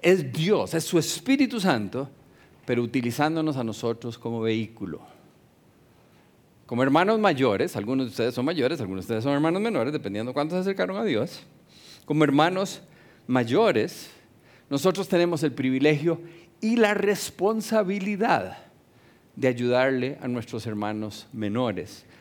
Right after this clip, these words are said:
a acercarse más al Padre, a conocerlo de una manera más íntima, a disfrutar de esa relación y crecer y madurar en la fe. Somos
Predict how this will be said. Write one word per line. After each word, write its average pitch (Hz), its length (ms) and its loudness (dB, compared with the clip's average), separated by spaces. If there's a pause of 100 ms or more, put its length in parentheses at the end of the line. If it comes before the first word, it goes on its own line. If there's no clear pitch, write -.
(140)
a 110 140 -2
acercarse 156 640 0
más 117 240 -2
al 110 100 -6
Padre, 101 440 -2
a - 80 -4
conocerlo 175 720 2
de 143 60 2
una 135 120 0
manera 117 280 -2
más 107 220 -4
íntima, 156 460 0 (360)
a 147 140 4
disfrutar 160 720 4
de 170 100 4
esa 151 200 2
relación 147 680 0 (480)
y 123 460 -4
crecer 120 600 -4
y 131 100 -4
madurar 98 520 -4 (200)
en 98 140 -8
la 98 100 -8
fe. 87 260 -10 (1300)
Somos - 520 -8